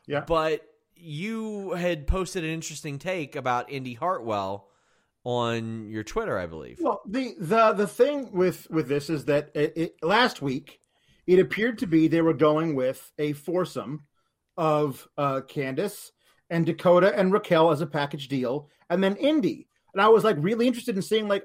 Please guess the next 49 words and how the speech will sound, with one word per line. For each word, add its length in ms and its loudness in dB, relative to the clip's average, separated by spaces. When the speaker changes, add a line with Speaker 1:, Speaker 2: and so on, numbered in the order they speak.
Speaker 1:
I, 180 0
I 80 4
haven't 220 0
seen 220 -6
Indy 260 -4
in 80 2
the 80 -2
ring 220 0
very 220 0
often. 400 -4
Like, 160 2
that 160 2
shows 160 4
a 40 2
lot 180 4
of 60 -2
confidence 540 0
in 120 -2
her 340 -4
that 120 -6
they're 160 4
gonna 160 2
put 180 0
her 120 0
in 120 -2
War 220 6
Games, 400 -2
and 100 -10
I'm 120 -2
really 240 2
excited 260 -4
to 60 -4
see 180 -4
what 120 -4
she 100 -10
brings 360 -4
to 60 -12
the 80 -12
table. 420 -2
Speaker 2:
Yeah. 160 -16
Speaker 1:
During 340 4
this 340 -2
match, 640 -4
she 240 -8
took, 280 0
uh, 380 2
an, 200 -2
an 120 -2
Eclipse. 640 -2